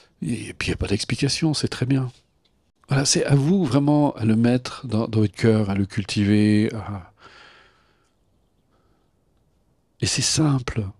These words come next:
c'est vraiment simple. C'est, c'est votre esprit qui, qui, qui vient foutre le bordel à chaque fois. « Ah, tiens, il a encore là, il m'a pas oublié celui-là. » Et... Euh, et parfois, on peut désespérer d'y arriver. G-, Gérard Durus,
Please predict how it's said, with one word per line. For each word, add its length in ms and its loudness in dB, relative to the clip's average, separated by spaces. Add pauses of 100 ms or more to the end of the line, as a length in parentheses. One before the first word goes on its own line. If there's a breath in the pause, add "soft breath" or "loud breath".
c'est 200 -4
vraiment 280 2
simple. 600 -2 (520 loud breath)
C'est, 160 2
c'est 140 0
votre 180 0
esprit 380 2
qui, 300 2
qui, 640 2
qui 120 -2
vient 100 2
foutre 240 -4
le 40 4
bordel 440 0
à 40 -4
chaque 200 -4
fois. « 340 0
Ah, 500 -2
tiens, 220 0
il 80 2
a 40 2
encore 240 0
là, 140 2
il 40 0
m'a 120 4
pas 120 0
oublié 320 4
celui-là. » 240 -2 (720 loud breath)
Et... 200 4
Euh, 180 0 (1080 soft breath)
et 40 4
parfois, 280 2
on 60 2
peut 120 4
désespérer 680 2
d'y 120 0
arriver. 460 0
G-, 180 -4
Gérard 320 0
Durus, 360 0